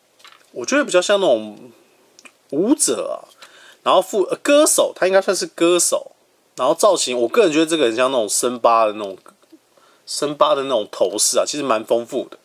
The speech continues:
欸，不是，乐高有出过森巴的人偶吗？我好像不确定啊。它一个是立起来的那个麦克风，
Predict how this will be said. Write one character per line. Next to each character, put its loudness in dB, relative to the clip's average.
欸， -6
不 -12
是， -4
乐 4
高 2
有 -4
出 -8
过 -4
森 -2
巴 2
的 -2
人 -10
偶 -6
吗？ -10
我 0
好 2
像 -12
不 -8
确 0
定 -6
啊。 -20
它 -4
一 2
个 4
是 2
立 0
起 0
来 4
的 4
那 -6
个 4
麦 0
克 0
风， 2